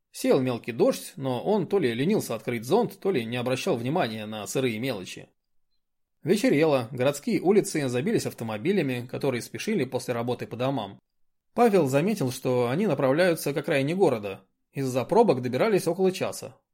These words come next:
Молчали, только радио "Милицейская волна" надсаживалась музыкально. Молчали, только радио "Милицейская волна" надсажалась музыкально.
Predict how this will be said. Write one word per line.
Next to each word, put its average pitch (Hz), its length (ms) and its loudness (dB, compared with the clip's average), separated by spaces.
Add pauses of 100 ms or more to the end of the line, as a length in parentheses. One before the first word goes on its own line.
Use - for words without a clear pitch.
(100)
Молчали, 113 580 -4 (180)
только 156 400 2
радио 123 300 2
"Милицейская 127 560 -2
волна" 123 560 -2
надсаживалась 165 640 0
музыкально. 110 640 -6 (640)
Молчали, 135 580 0 (240)
только 151 440 2
радио 151 340 4
"Милицейская 156 640 2
волна" 151 400 4
надсажалась 117 600 -2
музыкально. 113 640 -6